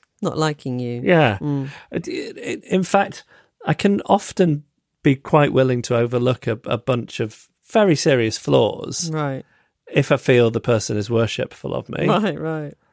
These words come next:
Speaker 2: Whereas somebody who sounds as amazing as Anna does in this,
Speaker 1: Yeah.
Speaker 2: it's very difficult for me to get over the, uh,
Speaker 1: Mm-hmm.
Speaker 2: the, the, the dislike of me and my work.
Speaker 1: Yeah.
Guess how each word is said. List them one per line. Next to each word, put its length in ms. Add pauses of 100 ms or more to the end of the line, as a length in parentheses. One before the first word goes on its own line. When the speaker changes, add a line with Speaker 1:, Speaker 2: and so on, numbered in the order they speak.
(300)
Speaker 2:
Whereas 800 (480)
somebody 360
who 80
sounds 320
as 120
amazing 520
as 100
Anna 320 (640)
does 300
in 140
this, 360
Speaker 1:
Yeah. 380
Speaker 2:
it's 160
very 180
difficult 400
for 100
me 120
to 140
get 200
over 320
the, 320
uh, 220
Speaker 1:
Mm-hmm. 460 (440)
Speaker 2:
the, 80 (160)
the, 320
the 480 (320)
dislike 380
of 80
me 120
and 120
my 80
work. 440 (220)
Speaker 1:
Yeah. 240